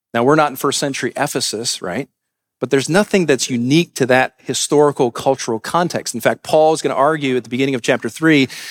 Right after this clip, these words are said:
that the context in which Timothy found himself is one that would be a recurring reality throughout the church age. So I want to appeal to you to hear this urgent, solemn, final call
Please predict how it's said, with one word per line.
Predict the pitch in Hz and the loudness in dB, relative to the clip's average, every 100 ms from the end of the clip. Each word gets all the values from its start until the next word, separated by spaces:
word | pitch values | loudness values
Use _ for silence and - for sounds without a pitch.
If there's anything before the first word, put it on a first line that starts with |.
| - | -6
that | 120 | -4
the | 123 | -4
context | - 151 175 165 139 120 143 | -2 0 0 0 0 0 -2
in | 127 | -2
which | 127 | -2
Timothy | - 156 127 120 | 0 0 0 0
found | - 147 180 | 0 2 2
himself | 156 139 147 113 117 - - - | 0 -2 0 0 -2 -4 -20 -2
is | 147 131 | 0 2
one | 147 151 | 2 4
that | 147 135 | 2 2
would | 131 | 0
be | 127 135 | 2 2
a | 135 | 2
recurring | 120 139 147 - 170 170 165 156 147 | 2 0 -2 -2 2 4 4 2 2
reality | 139 131 - 139 147 139 143 131 | 2 2 4 4 2 0 -2 -2
throughout | - 123 117 127 - | -2 -2 0 0 0
the | |
church | 117 - 113 - - | -6 -6 -6 -6 -4
age. | 120 113 - - - - _ _ _ _ _ _ _ _ _ - | -2 -2 -2 -4 -4 -8 _ _ _ _ _ _ _ _ _ -2
So | - 143 | 2 2
I | 139 | 2
want | 160 160 | -2 -2
to | 160 | -2
appeal | 135 - 196 196 | 0 2 4 6
to | 170 | 4
you | 123 117 | 0 -2
to | 123 | -4
hear | - 185 185 165 | -4 2 4 4
this | 131 117 - - - - | 4 2 0 -4 -10 0
urgent, | 165 180 156 135 - | 4 4 2 -2 -2
solemn, | - 170 156 160 135 117 | 0 2 4 2 0 -6
final | - 147 160 147 131 | -6 -2 0 0 -2
call | - - 151 147 135 117 107 | -4 2 4 6 4 0 -4